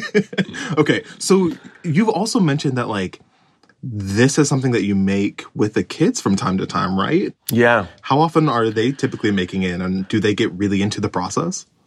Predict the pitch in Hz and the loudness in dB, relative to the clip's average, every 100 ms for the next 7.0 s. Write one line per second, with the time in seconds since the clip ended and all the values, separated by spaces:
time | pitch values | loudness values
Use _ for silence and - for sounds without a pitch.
0 | _ _ _ - 143 117 113 113 98 98 | _ _ _ -2 4 4 4 2 2 2
1 | 110 113 117 117 101 107 110 101 - 101 | 2 2 2 0 -4 -4 -2 -2 -2 -2
2 | 95 107 107 107 147 139 - 117 139 131 | 0 2 0 0 0 0 -6 0 0 0
3 | 123 117 104 107 - 113 110 107 98 92 | 0 0 0 -2 -2 -2 0 0 0 -2
4 | - 104 110 - - 101 104 92 - 117 | 0 0 0 -6 -4 -4 -4 -6 -2 -2
5 | 110 - 104 - 131 123 82 76 - - | -2 -6 -8 -6 -2 0 -2 -4 -8 -4
6 | 113 - - 120 113 110 107 104 101 | -4 -4 0 2 4 2 0 -2 -6